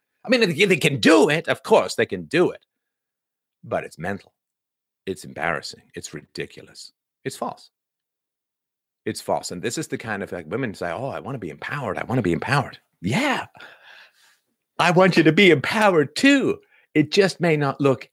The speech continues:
exactly like you think it's gonna look. Empowerment may be kind of a bit different from what you think it's gonna look like. Empowerment is gonna be,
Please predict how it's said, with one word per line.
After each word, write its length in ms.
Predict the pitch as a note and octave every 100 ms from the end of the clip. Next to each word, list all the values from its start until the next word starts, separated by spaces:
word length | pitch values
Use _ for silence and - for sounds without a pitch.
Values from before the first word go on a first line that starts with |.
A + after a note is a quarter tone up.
| -
exactly 760 | G2 - - - - - - _ _ _ _ _ _
like 200 | F2 F2+
you 100 | E2+
think 240 | - F#2 D#2+
it's 140 | -
gonna 200 | - C#2+
look. 180 | C#2 - _ _ -
Empowerment 800 | F#2+ - - A#3 C#3 G2+ F#2
may 180 | G#2+ G2+
be 320 | F#2 F#2 F2 _ _ _ _
kind 460 | - - A#4+ - G4
of 100 | F4+
a 80 | E4
bit 320 | C4+ A#3 -
different 420 | E3+ - F#2+ - - - _ -
from 160 | G#2
what 140 | G2+ G#2
you 120 | F#2
think 200 | G2+ F2
it's 160 | F2+
gonna 200 | - E2
look 180 | D#2 D#2
like. 200 | - -
Empowerment 720 | - G2+ - E3+ G3 F#2+ F2
is 120 | G2
gonna 180 | - F#2+
be, 380 | D#2+ E2+ D#2+ D#2